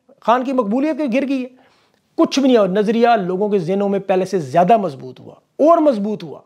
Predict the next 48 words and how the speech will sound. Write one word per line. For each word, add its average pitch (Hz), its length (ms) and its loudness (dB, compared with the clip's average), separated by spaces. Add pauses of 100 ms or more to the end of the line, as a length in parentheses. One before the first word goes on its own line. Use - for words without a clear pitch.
(460)
तो 302 60 -2
ये 330 120 4
ईमान 311 340 4
का 277 100 0
मामला 196 280 -2
है, - 20 0
इससे 208 140 -4
डरा 233 240 2
ना 285 100 0
करे, 269 180 0
दुआ 208 360 2
करे, 285 220 -2
सिर्फ 269 260 -8
अल्लाह 240 220 -2
इमरान 208 340 -4
खान 214 200 -4
को 208 100 -6
सेहत 214 320 -4
और 196 80 -2
ज़िंदगी 165 340 -4
दे। 254 180 -2 (380)
ये 247 100 6
वक्त 294 280 0
गुजर 285 220 0
जाएगा, 240 220 2
जितना 247 280 -2
मर्जी 294 260 0
मुश्किल 220 320 -6
हो। 143 140 -14
रात 202 260 0
का 254 120 0
आखिरी 240 260 -4
पहर 240 200 -2
गहरा 226 260 0
और 226 80 -2
तहरीक 208 320 -6
होता 156 200 -8
है, - 120 -16 (260)
सुबह 214 240 2
आने 214 160 0
से 113 120 -10
पहले, 208 200 -4
मैंने 202 160 -6
आपको 190 180 -8
बताया, 104 140 -6
मुश्किल 185 280 -4
देखनी 165 360 -6
है। - 120 -16